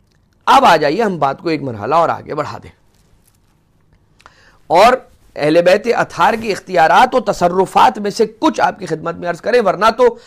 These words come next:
अगर मौत के सिलसिले में चले गए, तो वहां पर खुद इनके वो इख्तियारात और तसर्रुफात हैं कि जिन्हें अलग से बयान किया जा सकता है,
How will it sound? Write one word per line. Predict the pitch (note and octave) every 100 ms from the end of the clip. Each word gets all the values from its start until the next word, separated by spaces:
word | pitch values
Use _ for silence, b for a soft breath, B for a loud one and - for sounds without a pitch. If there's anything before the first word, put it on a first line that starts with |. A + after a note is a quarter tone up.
| B B
अगर | F3 A#3
मौत | - G3+ B3+ -
के | C4
सिलसिले | A#3+ A3+ B3 C4
में | A#3
चले | A3+ A#3
गए, | C4+
तो | A#3+
वहां | G3+ G3+ G#3
पर | A#3+
खुद | - D4 D#4+
इनके | D#4+ B3+
वो | C#4 C4
इख्तियारात | G3+ - A#3 G#3+ A3+ A3+
और | G#3+
तसर्रुफात | - G3 G3+ F#3+ G3+
हैं | A#3
कि | A#3
जिन्हें | G3 G#3+ G#3+
अलग | - A3+ C#4+
से | A#3+
बयान | G3+ G3 G3+
किया | G3 G3
जा | F#3
सकता | F#3 G3 A#3
है, | -